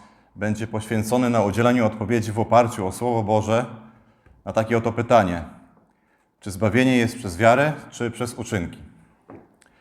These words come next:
Zdaję sobie sprawę z tego, że nie da się to, tego w paru zdaniach rozwinąć dokładnie tego tematu, ponieważ jest to zagadnienie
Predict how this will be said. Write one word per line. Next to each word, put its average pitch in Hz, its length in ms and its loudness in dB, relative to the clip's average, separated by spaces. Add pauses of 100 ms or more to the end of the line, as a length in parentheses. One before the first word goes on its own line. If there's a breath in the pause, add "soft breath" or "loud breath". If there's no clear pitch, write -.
(460 soft breath)
Zdaję 139 240 6
sobie 135 200 -2
sprawę 131 320 4
z - 80 -8
tego, 123 340 0
że 120 480 4 (200)
nie 117 180 -4
da 120 100 2
się 113 160 -4
to, 110 280 -4
tego 110 300 -4
w - 80 -10
paru 117 260 2
zdaniach 104 600 2
rozwinąć 101 420 -4
dokładnie 110 360 -2
tego 95 180 -6
tematu, 120 500 2 (680 loud breath)
ponieważ 113 360 0
jest 117 180 -2
to 113 80 -2
zagadnienie 113 720 2